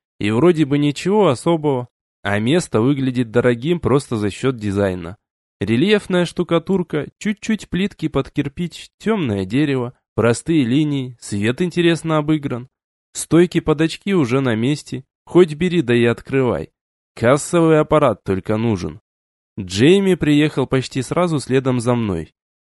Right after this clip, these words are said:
Его серебристый пикап Дон Фэнг, напоминающий Nissan Navara первого поколения, остановился прямо у дверей. А выбравшийся из-за руля Джейми откинул задний борт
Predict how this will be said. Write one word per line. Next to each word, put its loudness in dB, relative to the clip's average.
Его 4
серебристый -2
пикап 0
Дон 0
Фэнг, -4
напоминающий 0
Nissan -2
Navara 0
первого 2
поколения, -2
остановился -2
прямо 0
у 0
дверей. -4
А 0
выбравшийся 4
из-за 2
руля 4
Джейми 0
откинул -2
задний 0
борт -4